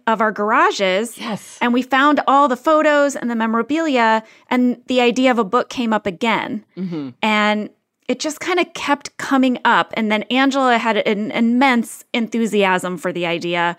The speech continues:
Speaker 1: And I was definitely a giant no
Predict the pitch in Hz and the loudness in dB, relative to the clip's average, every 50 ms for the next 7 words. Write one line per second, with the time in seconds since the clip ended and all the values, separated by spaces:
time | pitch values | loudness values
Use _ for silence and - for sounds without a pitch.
0 | _ _ _ _ _ _ - - 208 208 208 - 226 220 214 214 214 208 226 214 | _ _ _ _ _ _ -8 -6 -4 -4 0 0 2 2 2 2 2 0 0 -2
1 | 196 - - 202 190 - 202 208 196 175 - 196 190 185 180 180 170 - - - | -2 -2 -2 -2 -2 -2 -2 -4 -2 -2 -2 -2 -2 -2 -2 -2 -4 -6 -6 -6
2 | 202 165 - - 190 180 170 175 160 - - 185 - 107 - - - - | -6 -6 -4 -4 -4 -4 -4 -4 -6 -6 -8 -8 -6 -6 -6 -8 -8 -10